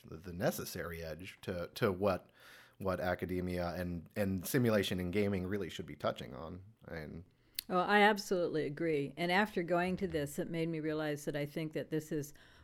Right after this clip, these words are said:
Speaker 2: one of the primary purposes for our, our business and our, should be part of our business model,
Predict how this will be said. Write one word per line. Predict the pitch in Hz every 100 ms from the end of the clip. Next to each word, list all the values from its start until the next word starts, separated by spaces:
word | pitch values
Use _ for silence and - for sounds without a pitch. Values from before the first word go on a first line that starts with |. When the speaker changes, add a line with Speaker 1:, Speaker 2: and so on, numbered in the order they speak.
| -
Speaker 2:
one | 170 170
of | 151
the | 143
primary | - 165 156 139
purposes | - 208 208 151 156 139 -
for | 139 139
our, | 135 123 -
our | 151 143 135 - _ - - - 156
business | 196 196 156 120 - -
and | 165 151
our, | 147 -
should | - 180 160
be | 151
part | 165
of | 143
our | 135
business | 131 160 160 147 -
model, | 156 143 147 131